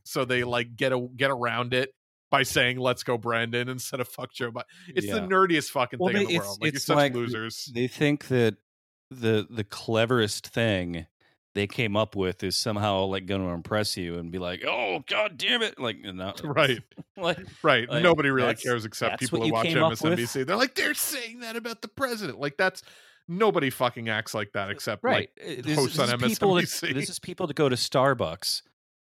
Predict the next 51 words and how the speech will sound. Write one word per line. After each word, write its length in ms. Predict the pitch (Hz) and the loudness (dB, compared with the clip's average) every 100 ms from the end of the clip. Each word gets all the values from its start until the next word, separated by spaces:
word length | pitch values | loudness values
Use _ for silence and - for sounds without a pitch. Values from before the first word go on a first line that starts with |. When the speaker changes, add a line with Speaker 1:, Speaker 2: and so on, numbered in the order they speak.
| _ | _
Speaker 2:
and 240 | - 120 110 | -2 0 2
when 100 | 113 | 2
they 280 | 113 110 110 | 2 2 2
ask 300 | 117 127 - | 2 0 -2
what 100 | 127 | -2
their 140 | 123 | 0
name 280 | 117 135 147 | 2 2 2
is, 360 | 98 87 87 - - | 0 -2 -6 -10 -4
they 140 | 107 | -4
say 260 | 104 135 123 | -2 0 0
their 140 | 113 | 0
name 160 | 110 107 | 0 -2
is 100 | 98 | -4
Christmas, 760 | - - 208 - 98 78 - - | -6 -2 -2 -2 -4 -4 -6 -10
so 160 | - - | -8 -4
they 100 | 113 | 0
have 120 | 123 - | 0 0
to 100 | 147 | -2
write 120 | 123 | -4
Christmas 500 | - 175 - 120 - | -4 -6 -4 -4 -2
on 180 | 110 101 | -2 0
their, 100 | 95 - - | -4 -6 -4
on 160 | 117 107 | -2 -2
their 100 | 104 | -2
cup. 300 | - 131 - | 0 -2 -4
Speaker 1:
<laughs> 100 | - 392 - - | -8 -10 -10 -6
Speaker 2:
And 100 | 135 | 2
they're 80 | 156 | 4
like, 280 | 139 131 127 | 6 6 4
"Ha 220 | 202 196 175 | 4 6 6
ha, 240 | 196 175 | 6 6
look 180 | 202 208 | 4 2
what 100 | 208 | 4
I 200 | 214 233 | 6 6
did. 300 | 202 180 170 | 6 6 4
<laughs> 80 | - | 6
Ha 180 | 330 254 | 6 6
ha 240 | 226 - - | 4 2 2
ha, 220 | 208 190 | 0 0
s-, 180 | 160 - 139 | 0 -4 -2
joke's 320 | 208 214 - | 0 0 0
on 240 | 233 226 | -2 -2
you." 380 | 220 254 202 160 - | 2 6 8 8 2
And, 160 | 262 | -4
Speaker 1:
They 40 | 226 | 2
Speaker 2:
like, 200 | 135 123 | 4 6
Speaker 1:
wrote 120 | - | 4
Speaker 2:
literally 220 | 139 135 | 6 6
Speaker 1:
Christmas 220 | 131 117 | 6 4
Speaker 2:
nobody 320 | 113 139 165 | 6 6 6
Speaker 1:
on 40 | 160 | 6